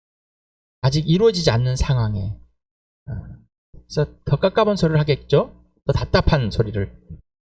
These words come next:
"아, 이제 올라간다니 무슨 말인가라는." 있던 곳으로 올라간다. 갈수록 태산입니다. 어, "생명을 주는 것은 영이다. 육은 아무도 소용이 없다. 내가 너희에게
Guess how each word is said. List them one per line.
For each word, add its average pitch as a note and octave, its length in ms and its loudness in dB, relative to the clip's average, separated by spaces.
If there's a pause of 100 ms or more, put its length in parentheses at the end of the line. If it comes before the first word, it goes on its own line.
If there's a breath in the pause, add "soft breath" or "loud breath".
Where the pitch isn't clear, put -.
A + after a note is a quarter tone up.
(200)
"아, A#2 220 0
이제 D3 200 0
올라간다니 E3+ 600 4
무슨 E3 300 -2
말인가라는." A2 540 -4 (120)
있던 C4 380 2
곳으로 G#3 720 2 (100)
올라간다. C3 800 -6 (880)
갈수록 F#3 300 -4
태산입니다. C3 640 0 (600)
어, - 120 -8
"생명을 E3 440 2
주는 D3+ 280 2
것은 C#3+ 260 4
영이다. B2+ 640 2
육은 A#2 240 2
아무도 A2+ 320 2
소용이 A#2 340 2
없다. G2+ 420 0
내가 A2 240 2
너희에게 G#2+ 520 2